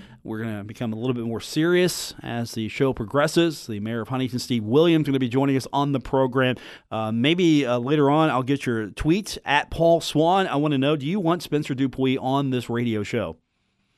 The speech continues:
Not board hopping, not engineering, just actually participating on this radio show. We're gonna find out. Do the people want you? Do they care enough, Spencer?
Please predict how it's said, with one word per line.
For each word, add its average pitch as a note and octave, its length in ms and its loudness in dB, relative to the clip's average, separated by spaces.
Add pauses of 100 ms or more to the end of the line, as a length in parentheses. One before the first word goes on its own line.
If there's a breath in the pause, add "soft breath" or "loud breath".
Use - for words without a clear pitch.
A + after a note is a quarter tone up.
(420)
Not F3 320 6
board E3+ 220 8
hopping, A#2+ 280 4
not D#3+ 160 2
engineering, C3+ 400 2
just C3 160 -4
actually E3 380 2
participating D3 720 -2
on C#3+ 160 -2
this B2+ 120 -4
radio A#2+ 360 0
show. E2 320 -10 (1200)
We're A#2+ 120 -8
gonna D#3 120 4
find D#3+ 320 4
out. B2 380 2
Do B2 140 -4
the A#2+ 80 -4
people A#2+ 260 0
want D#3 320 0
you? G3+ 80 2
Do D3+ 100 0
they A2 120 -2
care D#3 340 0
enough, D3+ 360 0
Spencer? C#3 520 -2